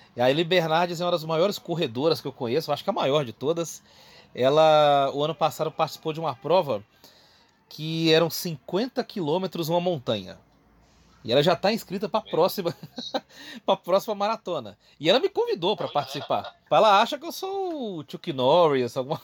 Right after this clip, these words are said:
<laughs> uma coisa assim, né? E, e, e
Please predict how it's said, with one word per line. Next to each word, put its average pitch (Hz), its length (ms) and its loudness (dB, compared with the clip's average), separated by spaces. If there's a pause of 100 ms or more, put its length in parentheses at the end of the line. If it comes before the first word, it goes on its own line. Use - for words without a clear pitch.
<laughs> - 120 -8
uma 254 180 -8
coisa 214 340 -2
assim, 175 260 -4
né? 156 160 -2 (960)
E, 185 400 0 (120)
e, 190 60 0
e 190 260 4